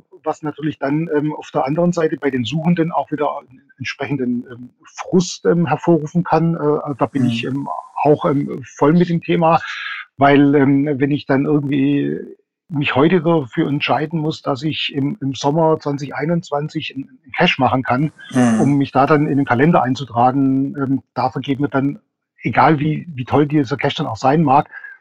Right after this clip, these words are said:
Speaker 1: schon irgendwie so, so ein bisschen die, die, die Begeisterung.
Speaker 2: Ah ja, klar.
Speaker 1: Ähm,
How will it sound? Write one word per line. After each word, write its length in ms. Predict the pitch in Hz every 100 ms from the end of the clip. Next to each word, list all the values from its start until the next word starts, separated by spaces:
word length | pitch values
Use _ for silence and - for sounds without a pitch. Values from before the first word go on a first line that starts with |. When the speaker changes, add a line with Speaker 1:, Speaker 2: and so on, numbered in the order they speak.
| _ -
Speaker 1:
schon 280 | 143 160 160
irgendwie 360 | 151 143 143
so, 140 | - 139
so 120 | 139
ein 80 | 117
bisschen 320 | 135 147 131
die, 280 | 127 131 123
die, 140 | 139
die 120 | 120
Begeisterung. 840 | 113 110 117 160 - 175 165 175 147
Speaker 2:
Ah 60 | 104
ja, 120 | 98
klar. 220 | - 110
Speaker 1:
Ähm, 540 | 147 143 147 143 127